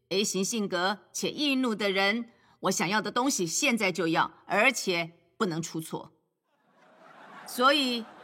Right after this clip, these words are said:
相信我，我知道耐心是要刻意培养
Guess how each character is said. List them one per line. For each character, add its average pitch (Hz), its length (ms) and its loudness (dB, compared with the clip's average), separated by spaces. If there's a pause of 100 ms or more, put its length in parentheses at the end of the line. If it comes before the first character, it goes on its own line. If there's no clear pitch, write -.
(140)
相 359 320 4
信 285 200 2
我， 160 300 0 (160)
我 202 240 0
知 269 180 -4
道 202 540 4 (1040)
耐 277 360 4
心 233 800 -2 (260)
是 - 200 -6
要 170 300 4
刻 233 340 -2
意 190 160 -2
培 160 420 -6
养 113 240 -4